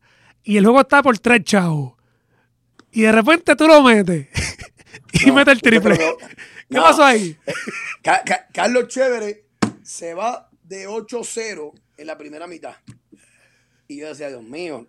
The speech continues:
Speaker 2: ¿Sabes? Porque <laughs> obviamente, pues, Bayamón siempre está bien coachado por, por, por Calcaño y,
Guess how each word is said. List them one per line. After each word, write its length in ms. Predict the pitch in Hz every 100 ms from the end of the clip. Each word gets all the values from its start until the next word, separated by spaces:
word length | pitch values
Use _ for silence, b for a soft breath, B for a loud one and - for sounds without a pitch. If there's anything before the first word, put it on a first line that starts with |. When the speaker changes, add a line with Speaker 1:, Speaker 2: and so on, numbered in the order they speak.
| -
Speaker 2:
¿Sabes? 300 | 143 175 -
Porque 200 | 196 170
<laughs> 100 | 160
obviamente, 460 | 165 175 170 185
pues, 280 | 226 202 165 _ _ _ _ _
Bayamón 480 | 151 151 151 147 156
siempre 220 | 170 175
está 140 | 165
bien 180 | 160 165
coachado 320 | 156 151 160
por, 280 | 156 147 147
por, 340 | 151 143 143 139
por 180 | 143 135
Calcaño 560 | 139 127 151 220 208
y, 180 | 151 -